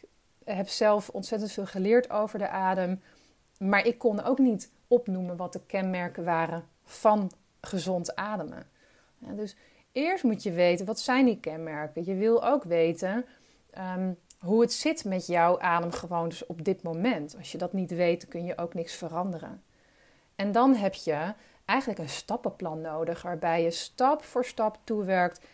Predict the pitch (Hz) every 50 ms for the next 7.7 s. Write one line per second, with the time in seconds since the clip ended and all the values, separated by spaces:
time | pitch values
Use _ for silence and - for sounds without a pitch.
0 | _ _ _ - 180 175 170 143 - - 180 180 185 185 196 214 240 247 247 220
1 | 202 196 - - 208 185 - 190 185 180 180 170 175 - - 170 156 165 165 160
2 | - - - 170 165 - - 180 170 - - - - - - - _ - _ _
3 | - 196 175 214 185 180 196 220 262 277 269 - 247 226 214 - 202 202 196 190
4 | - - 190 185 185 - _ _ _ - 190 190 190 180 170 - _ - 196 196
5 | 202 196 196 - 202 190 185 180 185 185 - _ _ _ _ _ _ - 180 185
6 | 175 175 - 208 196 - 226 202 190 - 208 185 190 180 185 180 - 190 - -
7 | 175 170 185 170 - 196 180 170 170 180 170 170 170 175